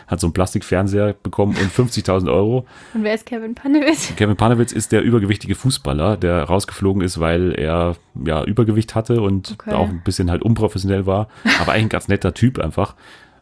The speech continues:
Speaker 1: War halt dann auch zu erwarten, finde ich, weil halt klar ist, in solchen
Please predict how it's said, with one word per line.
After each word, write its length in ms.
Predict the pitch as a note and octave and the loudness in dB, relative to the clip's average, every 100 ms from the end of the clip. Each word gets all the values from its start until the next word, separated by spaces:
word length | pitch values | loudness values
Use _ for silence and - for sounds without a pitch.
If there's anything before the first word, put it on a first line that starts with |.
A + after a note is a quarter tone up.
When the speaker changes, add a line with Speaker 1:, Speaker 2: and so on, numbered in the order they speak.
| _ _ _ | _ _ _
Speaker 1:
War 260 | D2+ D2+ F2+ | -4 0 2
halt 180 | G#2 F#2+ | 2 2
dann 140 | F#2 | 0
auch 240 | E2+ F2+ | 0 -2
zu 180 | - - | -4 -2
erwarten, 440 | F#2 D#2 D2+ G#2 F#2+ | 0 0 0 0 0
finde 220 | - F#2+ | 0 0
ich, 40 | |
weil 180 | F2 F#2 | 2 2
halt 280 | F#2 F#2 - - | 2 -2 -6 -4
klar 260 | F2 G2 | 0 2
ist, 160 | G#2+ - | 2 0
in 100 | E2 | -2
solchen 420 | E2+ F#2 F#2 F2+ | 0 2 0 0